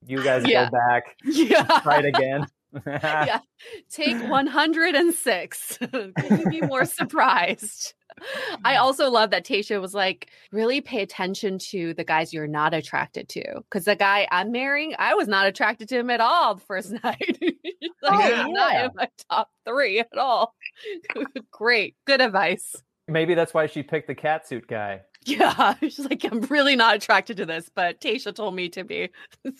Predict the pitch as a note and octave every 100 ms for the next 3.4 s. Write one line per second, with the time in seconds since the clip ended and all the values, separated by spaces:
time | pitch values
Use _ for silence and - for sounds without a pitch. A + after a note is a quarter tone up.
0 | - - G3 G#3+ G3 F3+ F3 E3+ E3 E3
1 | - - _ - D#3+ D#3+ C#3+ D3 D3+ C#3+
2 | - C#3+ C#3 C#3+ C#3 B2 - C3 B2+ -
3 | C3+ C3+ B2+ B2